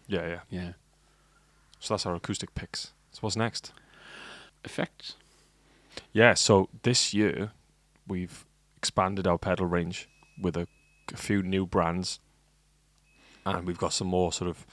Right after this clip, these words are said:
Speaker 1: on the horizon as well for
Speaker 2: Mm.
Speaker 1: twenty twenty-one, some new brands we haven't stocked before. Um,
Speaker 2: So we've had, yeah, uh, Keeley.
Speaker 1: Yeah.
Speaker 2: Um, the Beatronics.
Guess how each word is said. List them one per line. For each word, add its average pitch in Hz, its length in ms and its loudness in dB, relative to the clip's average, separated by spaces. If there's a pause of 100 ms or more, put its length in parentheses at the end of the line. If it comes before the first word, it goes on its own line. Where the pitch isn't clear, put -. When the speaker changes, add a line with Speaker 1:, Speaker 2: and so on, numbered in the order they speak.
(340)
Speaker 1:
on 95 140 0
the 90 80 -2
horizon 87 440 0
as 82 140 -6
well 87 200 -4
for - 120 -4
Speaker 2:
Mm. 101 80 2
Speaker 1:
twenty 98 180 2
twenty-one, 87 420 -4
some - 180 -8
new 92 120 -2
brands 87 280 -4
we 95 60 -2
haven't 87 180 -4
stocked - 280 -4
before. - 360 -6 (880)
Um, 95 440 6 (340)
Speaker 2:
So - 140 -2
we've 104 140 4
had, 101 180 4 (240)
yeah, 107 160 0 (180)
uh, - 240 -10 (600)
Keeley. 143 380 2 (360)
Speaker 1:
Yeah. 101 200 2 (320)
Speaker 2:
Um, 90 600 -4 (1160)
the 92 360 0
Beatronics. 107 380 0